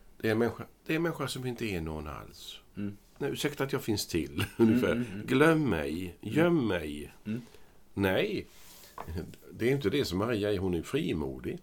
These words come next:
Speaker 2: Mm.
Speaker 1: Men innan hon säger ja så är hon både rädd, försagd, hon tror inte det är sant,
Speaker 2: Mm.
Speaker 1: hon hittar an-, argument mot det. Men när hon sen är övertygad, då säger hon, "Här är jag."
Speaker 2: Mm.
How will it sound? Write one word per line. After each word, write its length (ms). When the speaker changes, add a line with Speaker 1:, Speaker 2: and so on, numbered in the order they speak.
Speaker 2:
Mm. 240
Speaker 1:
Men 260
innan 300
hon 140
säger 360
ja 480
så 140
är 40
hon 100
både 180
rädd, 560
försagd, 920
hon 160
tror 200
inte 120
det 40
är 40
sant, 1000
Speaker 2:
Mm. 160
Speaker 1:
hon 120
hittar 260
an-, 140
argument 460
mot 540
det. 200
Men 120
när 80
hon 180
sen 240
är 100
övertygad, 600
då 80
säger 200
hon, 100
"Här 220
är 40
jag." 240
Speaker 2:
Mm. 220